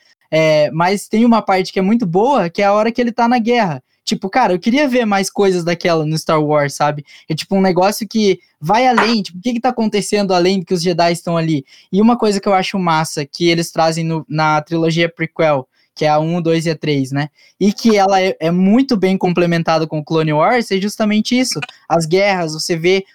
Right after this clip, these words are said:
os Jedi não só como, não como aqueles deuses que eles são colocados na,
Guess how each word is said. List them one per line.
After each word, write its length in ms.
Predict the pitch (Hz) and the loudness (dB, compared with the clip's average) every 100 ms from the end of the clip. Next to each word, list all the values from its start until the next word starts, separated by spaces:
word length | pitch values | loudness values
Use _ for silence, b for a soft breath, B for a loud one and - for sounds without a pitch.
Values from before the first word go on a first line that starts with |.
| b | b
os 100 | 160 | -2
Jedi 380 | 180 160 175 180 | -2 0 0 0
não 160 | 180 226 | -2 0
só 160 | 196 | -2
como, 380 | 196 196 185 156 147 | 0 0 0 -2 -4
não 220 | 151 220 | 0 0
como 240 | 233 220 | 2 2
aqueles 340 | 208 208 196 156 | 2 0 0 0
deuses 480 | 165 202 190 160 - | 2 2 0 -2 -4
que 80 | |
eles 140 | 165 160 | -4 -2
são 120 | 170 | -4
colocados 540 | 175 156 - 160 156 | -2 -4 0 -2 -2
na, 240 | 156 151 | -4 -4